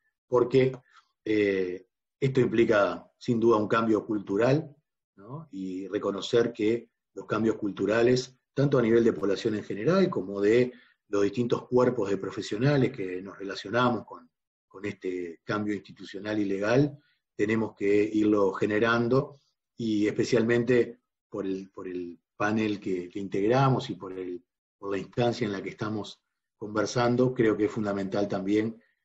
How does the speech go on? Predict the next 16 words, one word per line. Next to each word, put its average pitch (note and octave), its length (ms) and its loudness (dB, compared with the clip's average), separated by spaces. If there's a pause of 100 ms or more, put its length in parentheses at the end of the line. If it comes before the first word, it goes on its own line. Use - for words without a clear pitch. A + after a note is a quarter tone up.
(140)
que G#2 160 -2
las G#2 200 -2
instituciones G2+ 520 -6
de G2 100 -6
formación F#2+ 560 -10
académica G2+ 840 -6 (220)
incorporen G#2+ 800 -2 (340)
el, E2 500 -14 (360)
miradas G#2 440 -2
actualizadas F#2+ 760 -4
sobre F#2 440 -6 (240)
el G2+ 120 -16
cannabis G#2+ 680 -2 (360)
y - 60 -16
sus G#2 240 -6
usos C3 480 2